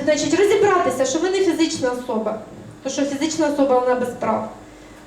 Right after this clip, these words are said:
З правами тільки, е, громадянину, тут я написала.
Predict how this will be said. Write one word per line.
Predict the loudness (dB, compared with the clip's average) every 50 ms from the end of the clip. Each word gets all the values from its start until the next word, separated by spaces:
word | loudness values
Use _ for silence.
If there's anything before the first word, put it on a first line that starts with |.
| -16 -12
З | -4
правами | 0 2 2 4 4 4 4 2
тільки, | 2 0 0 2 2
е, | 2 2 0 -2 -2 -2 0 -2 -2 -4 -2 0
громадянину, | 0 2 2 2 2 2 2 2 0 -2 -4 -4 -6
тут | -8 -6 -6
я | -4 -4
написала. | -4 -6 -8 -10 -10 -8 -6 -6 -6 -6